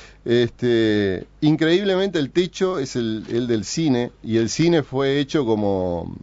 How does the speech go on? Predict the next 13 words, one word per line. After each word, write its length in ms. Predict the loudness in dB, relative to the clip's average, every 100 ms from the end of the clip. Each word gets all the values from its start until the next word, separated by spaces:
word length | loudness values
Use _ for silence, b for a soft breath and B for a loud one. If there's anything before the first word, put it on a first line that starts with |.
| -18 -6
como 240 | -2 0
un 80 | 0
cine 320 | 0 2 2
de 80 | 2
categoría, 640 | 0 -2 -2 0 0 0 -2
o 60 |
sea, 420 | -2 0 0 0
buscamos 640 | -4 -8 -4 2 2 2 -2
en 120 | -4
internet 540 | -2 -2 0 0 0
y 120 | -2 -2
vimos 340 | 0 0 -2
que 240 | -4 -6